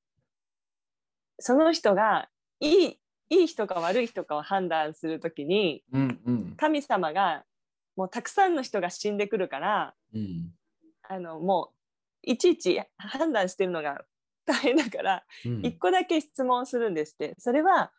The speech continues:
Speaker 1: 赤信号を守ってたかっていうことらしいですよ。
Speaker 2: 本当？
Speaker 1: <laughs> で、その話を聞いて、
Speaker 2: うん。
Speaker 1: その、<laughs> まあ、要は赤信号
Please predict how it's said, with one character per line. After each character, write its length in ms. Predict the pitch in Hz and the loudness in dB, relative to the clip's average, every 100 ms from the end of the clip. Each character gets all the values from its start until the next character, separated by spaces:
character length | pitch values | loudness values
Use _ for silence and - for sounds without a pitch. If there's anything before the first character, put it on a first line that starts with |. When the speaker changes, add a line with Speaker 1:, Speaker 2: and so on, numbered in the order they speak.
| _ _ | _ _
Speaker 1:
赤 280 | 196 202 262 | -2 2 0
信 240 | 294 349 | 2 -2
号 120 | 220 185 | 2 0
を 40 | |
守 300 | 160 190 277 | 0 -4 -4
っ 20 | |
て 120 | - 202 | -4 -4
た 140 | 156 | -4
か 160 | - 220 | -4 -6
っ 100 | - _ | -6 _
て 80 | 196 | -6
い 100 | 196 | -6
う 40 | |
こ 120 | 202 | -6
と 100 | 190 | -4
ら 140 | 180 208 | -4 -4
し 200 | - 202 | -10 -12
い 40 | |
で 120 | 170 | -10
す 140 | 196 160 | -8 -6
よ。 160 | 143 - - - - _ _ _ _ _ _ _ _ _ _ _ | -8 -10 -18 -16 -16 _ _ _ _ _ _ _ _ _ _ _
Speaker 2:
本 160 | 117 123 - 139 170 - | -4 -4 -2 -8 -8 -2
当？ 440 | 285 - 262 - _ _ - - | -4 0 -2 -4 _ _ -14 0
Speaker 1:
<laughs> 320 | 359 466 494 - | 2 2 -2 -4
で、 100 | 381 392 381 370 - | -2 -2 -2 -6 -4
そ 100 | - | -2
の 100 | 302 | 0
話 420 | 339 370 392 392 339 | 0 0 0 0 0
を 100 | 254 | -2
聞 240 | 262 254 | -4 -6
い 80 | 220 | -2
て、 420 | 381 339 165 - - | 0 0 -2 -8 -12
Speaker 2:
う 80 | 120 | -8
ん。 400 | 110 90 85 98 _ _ _ _ _ _ _ _ _ | -6 -6 -12 -16 _ _ _ _ _ _ _ _ _
Speaker 1:
そ 100 | 196 | -12
の、 200 | 185 180 | -8 -4
<laughs> 340 | 254 - 240 - _ - - - _ _ _ - | -4 -4 -12 -20 _ -20 -20 -20 _ _ _ -6
ま 120 | 208 | -4
あ、 40 | |
要 240 | - 392 233 | -2 0 0
は 180 | 160 _ | -2 _
赤 300 | - 214 370 | -6 -2 -2
信 300 | 392 466 415 | 2 2 2
号 340 | 226 196 170 | 2 0 0